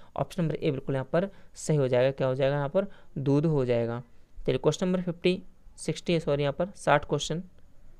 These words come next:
चलिए क्वेश्चन नंबर साठ, निम्नलिखित में से कौन, कौन सा शब्द अनेकार्थ शब्द है? आप लोग भी आंसर देते हुए चलिएगा यहाँ पर सभी लोग। अनेकार्थक शब्द है काल, शुल्क, संगठन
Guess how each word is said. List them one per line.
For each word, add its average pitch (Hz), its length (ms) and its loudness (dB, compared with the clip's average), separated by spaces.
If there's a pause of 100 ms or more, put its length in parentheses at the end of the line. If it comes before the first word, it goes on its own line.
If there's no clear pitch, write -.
(360)
चलिए 123 260 0
क्वेश्चन - 540 -8
नंबर 156 140 0
साठ, - 320 -4 (480)
निम्नलिखित 196 380 2
में 202 80 0
से 185 140 -2
कौन, 185 340 2 (260)
कौन 180 160 8
सा 175 80 0
शब्द 170 240 2
अनेकार्थ 156 440 4
शब्द 127 240 2
है? 123 60 4
आप 147 200 4
लोग 160 100 6
भी 170 60 4
आंसर 160 200 2
देते 156 220 -2
हुए 160 40 2
चलिएगा 156 260 2
यहाँ 147 140 0
पर 156 100 -2
सभी 147 200 -4
लोग। 170 180 -2 (360)
अनेकार्थक 170 540 4
शब्द 139 240 -2
है 135 60 -2 (100)
काल, 160 340 8 (220)
शुल्क, 165 540 2 (120)
संगठन 160 640 2